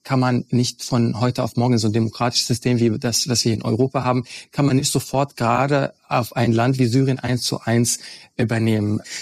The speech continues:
Sie wollen, also gerade nach vierzehn Jahren Krieg, sie wollen nur jemand, der die Wirtschaft verbessert. Sie wollen mehr Geld, sie wollen Autos fahren, sie wollen Verwandte endlich nach fünfzehn Jahren wiedersehen.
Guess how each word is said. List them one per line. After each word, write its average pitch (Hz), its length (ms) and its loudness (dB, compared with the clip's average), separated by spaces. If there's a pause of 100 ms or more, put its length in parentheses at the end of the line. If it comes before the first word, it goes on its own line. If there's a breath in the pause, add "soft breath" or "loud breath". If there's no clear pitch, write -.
(100)
Sie 131 180 2
wollen, 180 340 0
also 127 200 -2
gerade 147 160 2
nach 123 140 -6
vierzehn 156 320 -2
Jahren 131 180 0
Krieg, - 260 -2
sie 120 220 0
wollen 165 260 2
nur 156 200 2
jemand, 147 500 0 (400 loud breath)
der 139 400 0
die 120 300 2
Wirtschaft - 680 -2
verbessert. 151 720 -2
Sie 120 240 2
wollen 139 200 2
mehr 110 180 2
Geld, 147 400 -2
sie 127 100 2
wollen 131 320 0
Autos 143 360 -2
fahren, 160 340 0
sie 120 180 0
wollen 127 260 2 (380 loud breath)
Verwandte 135 540 -2
endlich 143 340 0
nach 127 220 -2
fünfzehn 143 560 0
Jahren 143 580 0
wiedersehen. 131 640 2